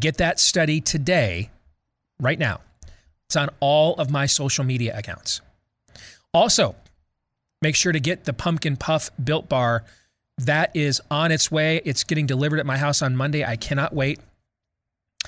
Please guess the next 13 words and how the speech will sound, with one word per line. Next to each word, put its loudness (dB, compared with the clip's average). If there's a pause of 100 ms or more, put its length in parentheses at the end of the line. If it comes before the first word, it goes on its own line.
(240)
Just 0
had 4
my, 2 (120)
my, 2
my 0
cookie 0
dough 2
Built -2
Bar 2
here 0
during -2
the -2
break. 0